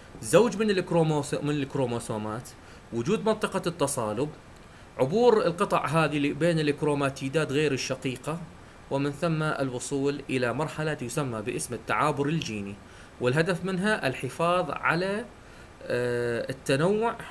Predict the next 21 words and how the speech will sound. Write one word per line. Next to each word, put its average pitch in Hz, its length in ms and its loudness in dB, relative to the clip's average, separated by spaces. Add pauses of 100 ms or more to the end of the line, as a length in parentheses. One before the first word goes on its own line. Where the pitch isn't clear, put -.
(280)
أو 135 160 2
إنتاج 135 360 0
التراكيب 123 560 -4
الجديدة. 123 420 -4 (1200)
النوع 208 380 4
الثاني 185 600 2
اسمه 208 320 0
الطور 202 340 2
الاستوائي. 131 600 0 (500)
الطور 254 240 4
الاستوائي 190 500 2
الأول 127 440 2
شو 185 100 0
بلاحظ 123 340 2
فيه؟ 117 260 -8
بلاحظ 160 340 2
فيه 147 280 -4
إن 156 100 -2
الكروموسومات، 139 960 0
أزواج 170 360 2
الكروموسومات 123 840 -2